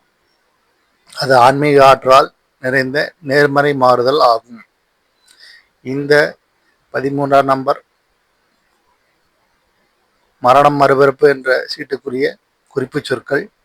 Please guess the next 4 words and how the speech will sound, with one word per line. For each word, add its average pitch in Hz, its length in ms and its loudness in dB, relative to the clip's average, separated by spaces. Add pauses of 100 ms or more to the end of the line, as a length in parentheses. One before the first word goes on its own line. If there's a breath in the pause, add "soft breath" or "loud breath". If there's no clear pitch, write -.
(560)
முடிவு, 139 680 -2 (960)
புதிய 139 380 -2
துவக்கம், 135 640 -2 (880)
மாற்றம், 135 760 0